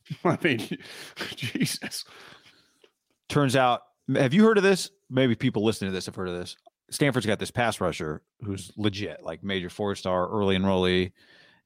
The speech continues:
Speaker 2: and, um,
Speaker 1: True freshman?
Speaker 2: tr-, true, true freshman. And, uh, uh, he, one of the things, I guess he hits, he's hit the quarterback a couple times in spring.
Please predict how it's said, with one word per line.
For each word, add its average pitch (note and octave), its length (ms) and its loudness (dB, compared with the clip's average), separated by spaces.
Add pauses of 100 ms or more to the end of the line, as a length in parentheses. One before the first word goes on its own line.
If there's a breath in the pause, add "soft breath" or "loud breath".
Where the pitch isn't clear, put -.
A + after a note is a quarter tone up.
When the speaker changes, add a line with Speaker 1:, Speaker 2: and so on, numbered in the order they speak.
Speaker 2:
and, G2+ 380 -2
um, F2 480 0 (300)
Speaker 1:
True D3+ 180 2
freshman? C#3+ 420 0 (320)
Speaker 2:
tr-, - 160 -8
true, E3+ 280 4
true D3 240 2
freshman. G#2+ 600 -2 (800)
And, G#2 440 0
uh, E2+ 500 -2 (280)
uh, D#2 480 -8 (1500)
he, A2 920 2
one A#2+ 260 2
of A2 60 2
the F#2+ 40 -4
things, G2 380 0 (320)
I F#2+ 100 0
guess E2+ 200 0
he F#2+ 100 -2
hits, F2 160 -2
he's G2+ 140 -2
hit G2+ 100 0
the - 80 -14
quarterback G2+ 420 0
a A2+ 60 -2
couple A#2 240 -4
times A#2 300 0
in A#2 80 -12
spring. C3 340 -2